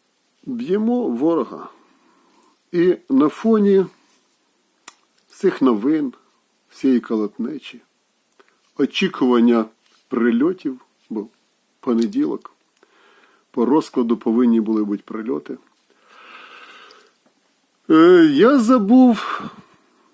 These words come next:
таку визначну подію.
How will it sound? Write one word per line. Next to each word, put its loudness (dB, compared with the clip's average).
таку 0
визначну 0
подію. 0